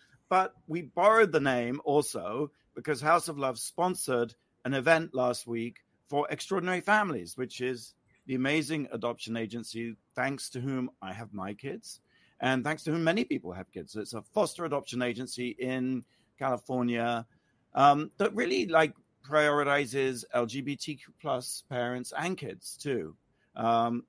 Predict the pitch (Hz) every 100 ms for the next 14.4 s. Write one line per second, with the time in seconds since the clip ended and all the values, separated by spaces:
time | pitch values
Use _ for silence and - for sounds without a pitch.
0 | _ 151 165 196 233 220 160 131 156 107
1 | 95 110 139 165 143 104 - - 160 -
2 | - - 110 120 127 117 127 123 120 110
3 | _ _ _ - - 117 104 - - 117
4 | 113 107 - 104 - 107 98 - 104 113
5 | 117 151 135 104 - _ _ _ _ -
6 | 285 185 92 113 139 _ _ _ - 165
7 | 175 202 185 180 160 151 147 175 185 180
8 | 147 135 123 117 151 - - 143 143 139
9 | 165 190 180 143 143 - 139 139 135 131
10 | 120 _ _ _ 139 117 - 165 170 -
11 | 196 170 160 156 175 262 - _ 151 147
12 | 120 143 - 143 135 117 117 - - 117
13 | - 117 - _ - 143 117 120 120 -
14 | 139 127 131 -